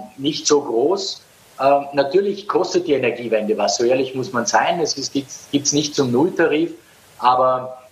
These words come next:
äh, erstens einmal soll dieses System und dieses Erneuerbaren Ausbaugesetz dazu beitragen, dass, äh, dass es effizienter wird, dass wir mehr Ökostrom aus jedem Fördereuro herausbekommen.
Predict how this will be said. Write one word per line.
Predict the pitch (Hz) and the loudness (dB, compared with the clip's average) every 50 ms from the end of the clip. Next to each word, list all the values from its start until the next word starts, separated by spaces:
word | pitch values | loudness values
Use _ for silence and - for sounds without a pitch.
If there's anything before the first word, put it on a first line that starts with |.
| _ - | _ -2
äh, | 120 123 120 123 123 131 | 0 2 2 2 2 0
erstens | 143 147 - 135 127 | 0 0 0 -2 0
einmal | 143 143 139 139 139 | 0 2 2 2 0
soll | - 143 135 | 0 -2 -2
dieses | 131 135 165 175 170 165 - - | -2 -4 -6 -4 -2 -2 -2 -2
System | 156 135 - - - 131 139 147 | -2 -4 -2 0 0 2 2 0
und | 135 131 131 | -2 -4 -4
dieses | 139 131 131 123 131 | -4 -4 -2 0 0
Erneuerbaren | 127 120 117 123 139 143 139 139 | 2 4 4 4 4 2 0 0
Ausbaugesetz | 127 131 - - 131 127 123 - 131 117 - - | -2 -4 -4 -4 -4 -4 -2 -2 -4 -4 -4 -4
dazu | 131 120 - 135 117 | -4 -4 -4 -4 0
beitragen, | - 117 117 113 - - 131 123 113 113 110 - - - - _ _ _ _ - | 2 2 2 2 2 2 0 2 0 -2 -4 -8 -14 -18 -20 _ _ _ _ 2
dass, | 135 127 123 - 139 | 2 2 4 2 2
äh, | 131 123 123 120 | 2 2 2 0
dass | 127 117 - | 0 -2 -2
es | 123 117 113 - - - - | -2 -4 -4 -4 -6 -6 -6
effizienter | 143 131 - - - - - - 131 196 196 - - 175 156 | -4 -4 -2 -2 -2 0 2 2 2 2 2 2 0 0 2
wird, | 165 170 180 180 - | 2 0 0 0 -2
dass | 143 117 - 123 | -4 -4 -2 0
wir | 135 131 117 - 117 | 0 0 0 -2 -4
mehr | 120 123 135 147 160 160 160 147 - - - - - _ - | -4 0 2 4 4 4 4 2 -2 -6 -10 -14 -18 _ -4
Ökostrom | 143 160 170 - 165 156 147 - - 143 139 143 143 139 | -2 -2 0 0 0 0 0 0 2 2 2 2 0 -2
aus | - 147 143 147 143 143 | 0 0 2 2 2 0
jedem | 143 143 143 143 131 | -2 -2 -2 -2 -4
Fördereuro | 123 - 131 131 143 143 143 139 - 120 131 131 123 120 120 117 120 - - - _ _ - | -4 -2 2 2 4 4 2 2 0 0 -2 -2 0 0 0 -2 -2 -6 -12 -20 _ _ -2
herausbekommen. | 120 117 110 107 127 - - - 170 - - 139 151 151 156 165 165 | 0 2 4 4 2 0 0 -2 -4 -2 0 0 2 2 2 0 0